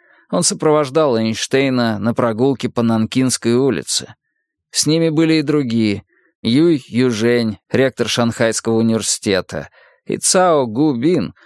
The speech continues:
главный редактор газеты Да Гун Бао.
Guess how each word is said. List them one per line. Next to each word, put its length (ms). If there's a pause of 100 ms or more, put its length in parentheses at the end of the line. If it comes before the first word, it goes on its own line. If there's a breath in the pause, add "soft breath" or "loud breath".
(280 soft breath)
главный 480
редактор 480
газеты 760
Да 300
Гун 320
Бао. 400